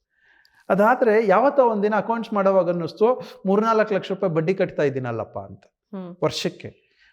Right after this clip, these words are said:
Speaker 1: ಅದು ಕ್ರೆಡಿಟ್ ಕಾರ್ಡ್‌ಗೆ. ಆಮೇಲೆ ಒಂದಿನ ಅನ್ನಿಸ್ತು ಹೊಸ ಅರ್ನಿಂಗ್ ಶುರು ಮಾಡ್ಬೇಕು ಅಂತ. ಏನೇನೋ ಪ್ರಯತ್ನ ಪಟ್ವಿ. ಬೀಡ ಅಂಗಡಿ ಇಟ್ಟಿದ್ದೆ.
Speaker 2: ಹ್ಮ್. ನೀವು ಬೀಡ ಅಂಗಡಿ ಇಟ್ಟಿದ್ರಾ?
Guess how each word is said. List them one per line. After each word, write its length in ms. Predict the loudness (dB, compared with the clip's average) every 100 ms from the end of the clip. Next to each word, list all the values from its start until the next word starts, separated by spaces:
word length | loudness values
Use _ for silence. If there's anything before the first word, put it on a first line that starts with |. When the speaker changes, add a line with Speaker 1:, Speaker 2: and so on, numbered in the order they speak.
| -4
Speaker 1:
ಅದು 200 | 2 2
ಕ್ರೆಡಿಟ್ 360 | 4 4 2 2
ಕಾರ್ಡ್‌ಗೆ. 720 | 0 0 -6 -14 _ _ _
ಆಮೇಲೆ 300 | -4 0 0
ಒಂದಿನ 320 | 0 0 -2 -4
ಅನ್ನಿಸ್ತು 640 | -4 -8 -8 -10 -10 -6
ಹೊಸ 160 | -4 0
ಅರ್ನಿಂಗ್ 460 | 0 0 -4 -6
ಶುರು 200 | -6 -6
ಮಾಡ್ಬೇಕು 440 | -4 -8 -10 -14 -20
ಅಂತ. 140 | -14
ಏನೇನೋ 420 | -10 -8 -4 -4
ಪ್ರಯತ್ನ 380 | 0 0 0 -4
ಪಟ್ವಿ. 320 | -6 -6 -6
ಬೀಡ 220 | -2 0 2
ಅಂಗಡಿ 300 | 0 -4 -6
ಇಟ್ಟಿದ್ದೆ. 460 | -8 -12 -12 -14
Speaker 2:
ಹ್ಮ್. 500 | -14 -10 -6 -4 -6 -12 _ _ -20 _ -8
ನೀವು 180 | -4 -4
ಬೀಡ 140 | -4 -4
ಅಂಗಡಿ 200 | -6 -8
ಇಟ್ಟಿದ್ರಾ? 420 | -10 -14 -16